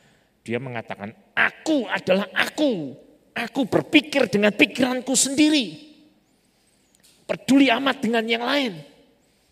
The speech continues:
Wah, ini orang yang self-center. Dia mengelola hidup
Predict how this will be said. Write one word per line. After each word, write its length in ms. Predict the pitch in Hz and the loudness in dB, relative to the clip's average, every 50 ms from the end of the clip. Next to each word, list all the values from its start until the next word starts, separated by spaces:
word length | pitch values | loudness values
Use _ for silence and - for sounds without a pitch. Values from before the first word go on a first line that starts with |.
| _ _ _ _ - | _ _ _ _ -14
Wah, 240 | 120 113 127 143 120 123 113 90 78 - _ _ _ _ _ _ _ _ _ _ _ _ _ - | -10 -8 -6 -6 -6 -6 -8 -10 -12 -16 _ _ _ _ _ _ _ _ _ _ _ _ _ -4
ini 160 | 208 233 220 | -2 -2 -2
orang 240 | 185 190 220 233 226 | -2 -2 0 0 0
yang 140 | 214 208 202 196 190 190 - - - _ _ _ _ _ | 0 0 -2 -4 -6 -8 -12 -18 -20 _ _ _ _ _
self-center. 1200 | - - - - 220 196 190 - - - - - - 180 185 185 185 185 170 180 - - - - - - - _ _ _ _ _ _ _ _ _ _ _ _ _ _ _ _ _ _ _ _ _ _ _ _ _ _ _ _ _ _ - | -10 -8 -4 -2 0 0 0 -2 -4 -8 -6 -4 -2 -2 -2 -2 -2 -2 -2 -2 -2 -4 -6 -10 -14 -20 -20 _ _ _ _ _ _ _ _ _ _ _ _ _ _ _ _ _ _ _ _ _ _ _ _ _ _ _ _ _ _ -4
Dia 320 | 151 175 226 240 240 233 | 2 6 6 6 6 4
mengelola 720 | 233 226 196 - - 196 220 214 202 208 226 247 262 254 233 | -2 -6 -10 -4 0 2 2 4 4 6 6 6 6 4 4
hidup 420 | 190 185 190 - - 165 160 170 | 4 4 2 4 6 6 6 6